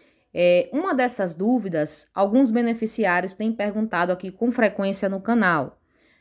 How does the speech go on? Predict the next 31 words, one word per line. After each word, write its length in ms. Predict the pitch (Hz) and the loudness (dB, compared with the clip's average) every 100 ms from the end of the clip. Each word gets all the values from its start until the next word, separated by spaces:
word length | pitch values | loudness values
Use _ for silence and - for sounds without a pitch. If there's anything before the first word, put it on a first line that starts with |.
| _ | _
que 140 | - 294 | 0 2
é 140 | 277 | 4
sobre 420 | 285 240 233 226 | 2 2 2 2
o 60 | 240 | 2
resultado, 760 | 226 233 240 - 214 196 160 | 0 0 -2 -4 0 0 0
né? 160 | 165 202 | -2 0
Muita 320 | 220 226 214 | 0 2 0
gente 240 | 202 220 | -2 -6
tá 100 | - | -6
em 80 | 196 | -6
processamento, 1080 | 196 185 - 175 - 165 165 214 226 220 202 | -4 -6 -4 -6 -4 -4 0 4 4 2 -2
muita 320 | 196 220 208 | -4 -2 -2
gente 280 | 185 196 - | -2 -6 -10
tá 140 | - | -8
aprovado 680 | 185 185 208 165 165 175 202 | -8 -2 -2 0 0 0 2
ali 200 | 185 180 | 0 0
há 60 | 180 | -2
mais 480 | 180 190 233 311 226 | 0 2 2 2 0
de 80 | 220 | -2
cinco 380 | - 220 214 | -2 -2 -4
dias 500 | 170 151 202 214 175 | -8 -4 0 0 0
úteis 640 | 165 208 220 214 220 220 - _ _ _ _ | -2 -2 0 0 0 -2 -10 _ _ _ _
e 60 | 254 | 0
ainda 500 | 285 240 240 240 233 | 2 4 4 4 4
não 280 | 233 226 277 | 2 2 4
recebeu 500 | 269 262 220 208 214 | 2 0 -2 -2 -2
esse 180 | 220 226 | -4 -6
pagamento 580 | 196 196 220 196 190 | -4 -2 -2 -2 -4
na 120 | 190 196 | -6 -6
sua 260 | - 220 | -2 -4
conta. 680 | 226 190 190 147 - 139 | -2 0 2 0 -4 -12